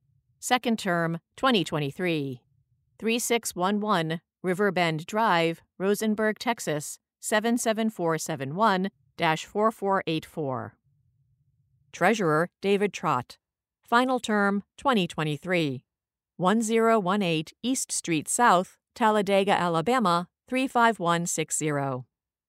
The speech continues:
Immediate past president Kim Charlson, fifty-seven Grandview Avenue,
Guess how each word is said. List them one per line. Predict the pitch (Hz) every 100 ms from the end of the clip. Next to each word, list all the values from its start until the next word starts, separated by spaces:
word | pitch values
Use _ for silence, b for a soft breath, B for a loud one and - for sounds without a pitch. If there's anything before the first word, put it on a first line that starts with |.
| _ _ _ _ _ _ _ _ _ _
Immediate | 220 254 254 254 240
past | 208 185 -
president | - 180 156 143 123 - - _
Kim | - 233 233
Charlson, | 208 165 160 156 139 123 - _ _ _ -
fifty-seven | 202 202 196 220 214 208
Grandview | 196 190 185 170 160
Avenue, | 190 233 165 165